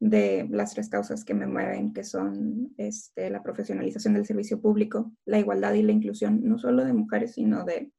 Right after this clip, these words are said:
minorías, este, y el uso de, de, apropiado de la tecnología. No soy una tecno-optimi-, optimista, creo que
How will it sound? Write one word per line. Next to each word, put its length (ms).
minorías, 760
este, 680
y 200
el 160
uso 280
de, 520
de, 600
apropiado 720
de 260
la 180
tecnología. 720
No 220
soy 300
una 240
tecno-optimi-, 640
optimista, 880
creo 300
que 260